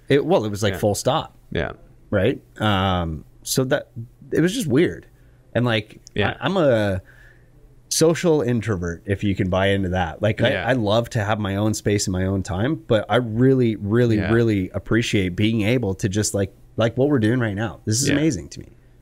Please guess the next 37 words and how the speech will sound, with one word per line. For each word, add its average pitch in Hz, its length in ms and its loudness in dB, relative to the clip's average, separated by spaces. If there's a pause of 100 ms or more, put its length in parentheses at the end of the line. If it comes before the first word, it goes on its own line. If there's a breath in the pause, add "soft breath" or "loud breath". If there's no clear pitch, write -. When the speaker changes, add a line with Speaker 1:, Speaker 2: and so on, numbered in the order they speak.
(120)
Speaker 1:
right? 101 200 2
Like, 104 160 -2
to 113 120 0
just 131 240 -2
be 113 100 4
able 120 140 2
to 90 40 -4
sit 127 240 -2
down, 101 320 -4
have 104 160 -4
a 127 60 0
conversation. 104 720 -4 (300 soft breath)
Hey, 165 120 2
Speaker 2:
Mm-hmm. 98 60 -2
Speaker 1:
what's 123 160 0
going 135 220 -4
on? 143 240 -8
Like, 87 160 -8
what's 120 300 0
new? 120 240 -2
What 107 180 0
have 139 100 0
you 160 140 0
learned? 107 480 -2
What 113 200 0
were 135 100 2
some 131 180 2
of 127 60 4
your 117 80 0
Speaker 2:
Yeah. - 40 -2
Speaker 1:
biggest 113 300 0
mistakes? 101 500 -2
What 98 140 4
were 113 80 4
your 107 100 4
biggest 98 300 0
challenges? 92 600 -4